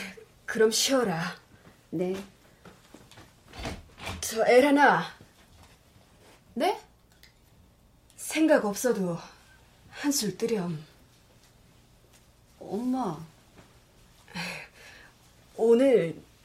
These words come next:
Speaker 1: 네 생일이잖니.
Speaker 2: 그랬나?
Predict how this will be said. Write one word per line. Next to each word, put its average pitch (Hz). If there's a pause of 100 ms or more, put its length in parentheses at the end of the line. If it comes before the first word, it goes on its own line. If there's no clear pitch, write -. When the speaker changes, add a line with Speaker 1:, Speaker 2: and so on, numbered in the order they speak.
(640)
Speaker 1:
네 214
생일이잖니. 202 (3250)
Speaker 2:
그랬나? 226